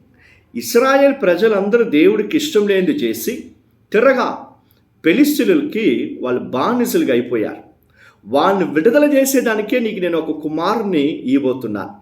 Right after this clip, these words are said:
కాబట్టి వాణ్ణి నువ్వు ఇలాగనే పెంచాలి అని బైబిల్ మాట రాయబడింది. క్రీస్తునందు ప్రియులారా, మన మూలంగా ఇతరులకి డెలివరెన్స్ రావాలంటే, విడుదల కలగాలంటే, లోకంలో ఉండే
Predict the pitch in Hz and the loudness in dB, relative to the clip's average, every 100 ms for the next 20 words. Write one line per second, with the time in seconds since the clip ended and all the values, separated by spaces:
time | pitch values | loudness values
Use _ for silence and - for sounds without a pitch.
0 | _ 95 98 98 - 233 214 - - - | _ -14 -12 -8 -4 -4 -4 -12 -20 -20
1 | _ 127 185 208 185 156 135 175 202 208 | _ -4 0 2 2 2 4 4 4 2
2 | 226 277 - 160 - 185 180 185 165 101 | 4 2 2 -2 0 0 2 2 0 -4
3 | - - 117 135 220 - - _ _ _ | -12 -8 -4 -2 -2 -6 -12 _ _ _
4 | _ 120 139 156 139 107 113 123 131 95 | _ 0 2 2 0 -4 -6 -6 -4 -4
5 | 101 - - 101 101 110 110 98 90 - | -8 -16 -18 -10 -6 -6 -6 -8 -10 -14
6 | - _ - 185 208 175 135 - 117 131 | -20 _ -16 -10 -6 -4 -6 -6 -6 -4
7 | 123 95 104 135 92 - - _ - _ | -4 -6 -6 -6 -8 -14 -20 _ -20 _
8 | - 156 202 202 277 294 277 247 180 - | -4 -2 0 0 2 2 4 4 2 2
9 | 226 240 226 202 135 160 196 202 170 - | 0 2 0 2 2 2 0 -2 -4 -10
10 | 107 120 147 117 95 92 139 190 165 127 | -10 -6 -4 -4 -6 -2 0 0 -2 -2
11 | 180 180 151 - - 147 151 127 98 98 | 0 0 -2 -6 -8 -6 -4 -4 -8 -4
12 | 180 117 127 - - _ - _ 110 131 | -2 0 -4 -10 -20 _ -20 _ 0 4
13 | 208 - 277 262 262 254 247 247 247 254 | 6 4 2 2 4 4 4 2 4 4
14 | 220 | 2